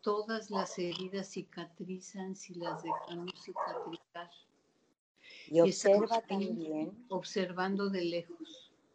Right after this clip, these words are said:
Speaker 2: Y observa también cómo está la serpiente. La serpiente para los antiguos mexicanos era el símbolo de la sabiduría, del poder de la tierra. Y entonces tenemos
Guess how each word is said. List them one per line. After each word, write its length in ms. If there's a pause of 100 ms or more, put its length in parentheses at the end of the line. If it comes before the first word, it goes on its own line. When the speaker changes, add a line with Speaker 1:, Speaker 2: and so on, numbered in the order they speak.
(380)
Speaker 2:
Y 120
observa 540
también 520 (720)
cómo 280
está 380
la 140
serpiente. 840 (680)
La 80
serpiente 640
para 220
los 220
antiguos 540
mexicanos 920 (560)
era 180
el 100
símbolo 520
de 80
la 120
sabiduría, 760 (580)
del 160
poder 400
de 80
la 160
tierra. 420 (760)
Y 60
entonces 640
tenemos 760